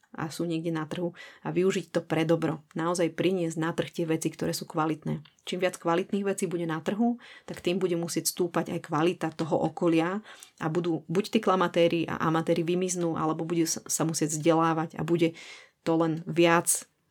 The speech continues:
a, dobra aj pre klientov, aj pre spoločnosť. A zároveň, a, by sme mali edukovať, nemali by sme frflať, mali by sme si skutočne, a, vyhrnúť rukavy a urobiť, a, tú svoju prácu. Keďže už sa blížime k záveru,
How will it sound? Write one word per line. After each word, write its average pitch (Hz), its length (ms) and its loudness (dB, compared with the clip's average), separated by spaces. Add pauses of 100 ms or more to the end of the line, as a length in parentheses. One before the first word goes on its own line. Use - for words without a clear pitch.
(140)
a, 156 240 0
dobra 160 480 6 (240)
aj 160 240 -2
pre 156 100 0
klientov, 175 600 4
aj 151 160 -4
pre 160 160 -2
spoločnosť. 151 640 -4 (1120)
A - 20 6
zároveň, 180 600 0 (480)
a, 170 160 0
by 165 160 -2
sme 180 80 0
mali 170 240 2
edukovať, 185 560 6
nemali 170 240 2
by 170 160 -2
sme 170 80 -2
frflať, 165 400 0
mali 160 240 -2
by 170 80 -6
sme 165 80 -2
si - 80 -2
skutočne, 160 640 -4 (320)
a, 165 160 -2
vyhrnúť 165 400 2
rukavy 160 560 -2
a - 160 -2
urobiť, 160 480 2 (400)
a, 160 240 -6
tú 156 240 0
svoju 160 480 2 (160)
prácu. 147 480 -2 (1400)
Keďže 247 240 8
už 254 80 4
sa 226 80 6
blížime 214 320 8
k - 80 -2
záveru, 170 420 2